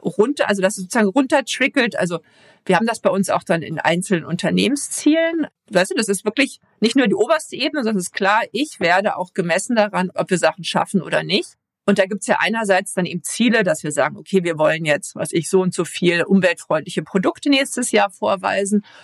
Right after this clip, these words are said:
Aber es gibt eben auch Ziele bei uns für das Unternehmen selber, also für Operations. Also, was ich, so und so viel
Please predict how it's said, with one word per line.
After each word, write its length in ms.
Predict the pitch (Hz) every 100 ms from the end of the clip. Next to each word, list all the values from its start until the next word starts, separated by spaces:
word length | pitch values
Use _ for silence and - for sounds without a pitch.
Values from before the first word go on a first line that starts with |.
| - -
Aber 160 | 185
es 100 | 185
gibt 180 | - 190
eben 160 | - 180
auch 140 | 175
Ziele 360 | 180 - 214 202
bei 120 | 175
uns 240 | 180 175
für 140 | - 165
das 160 | 160
Unternehmen 420 | - 180 180 175 175
selber, 400 | 151 165 196 127
also 180 | 127
für 180 | 151 -
Operations. 760 | - 165 147 143 180 139 131 -
Also, 320 | 156 160 151 - - - _
was 140 | 165
ich, 180 | - 170 -
so 160 | 190 190
und 120 | 202
so 100 | 190
viel 500 | 185 208 196 202 180